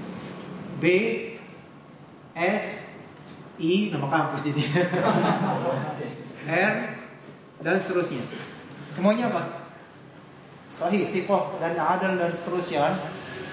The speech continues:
Nah, hadis ini kita hukumi sebagai apa? Sahih, ya kan? Nah, kemudian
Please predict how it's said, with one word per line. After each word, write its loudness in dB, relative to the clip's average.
Nah, 4
hadis 2
ini 0
kita 2
hukumi 2
sebagai 4
apa? -2
Sahih, 4
ya 0
kan? 0
Nah, 0
kemudian 6